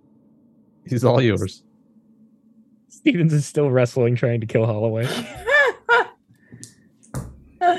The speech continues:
Speaker 3: right. Well, that's a fifteen on my attack. Uh, so, uh,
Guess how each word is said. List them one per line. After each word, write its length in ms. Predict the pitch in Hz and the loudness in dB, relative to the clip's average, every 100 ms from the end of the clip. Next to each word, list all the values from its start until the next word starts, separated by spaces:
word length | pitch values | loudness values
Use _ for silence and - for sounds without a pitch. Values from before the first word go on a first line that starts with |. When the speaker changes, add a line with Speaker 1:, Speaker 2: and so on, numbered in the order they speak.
| - | -2
Speaker 3:
right. 360 | 107 98 92 - 107 - _ 127 | -2 0 -2 -4 -10 -14 _ -2
Well, 120 | 120 | 0
that's 200 | 160 170 | 2 2
a 260 | 131 107 85 | 2 2 0
fifteen 460 | 147 131 147 151 | -2 0 2 4
on 60 | 110 | 6
my 160 | 104 101 | 4 2
attack. 640 | 92 - 139 95 104 - - - | 0 0 0 0 -4 -8 -20 -4
Uh, 400 | 110 107 107 107 | 0 2 2 0
so, 800 | - - - 139 123 120 110 - - - - - - - - - _ _ - | -2 -4 0 4 4 2 0 -6 -20 -20 -20 -20 -20 -20 -20 -20 _ _ -4
uh, 840 | 147 151 147 151 156 147 139 - | -2 0 0 0 0 0 -2 -4